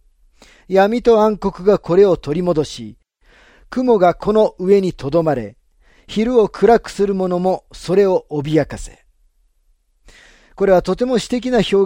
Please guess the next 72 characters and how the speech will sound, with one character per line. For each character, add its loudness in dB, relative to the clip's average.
現 -4
で -4
す -6
が、 2
煮 -2
詰 -8
め -2
て 0
言 2
え 2
ば、 -4
彼 0
は 2
つ -6
ま 2
り -4
次 -8
の -2
よ 0
う -2
に -2
言 -2
っ -12
て -4
い 0
る -10
の -14
で -20
す。 -20
「私 -2
は 0
生 -2
ま 2
れ 2
な 0
い 0
方 -2
が 4
良 0
か -10
っ -14
た。」 -20
絶 0
望 4
に -2
陥 0
る -2
者 0
は 2
必 -4
ず -4
人 -2
生 0
を 2
呪 0
い、 -8
そ -2
し -8
て 2
生 0
ま 4
れ 4
た 0
こ -4
と 0
自 -8
体 2
を -2
嘆 -2
き -16
ま -20
す。 -20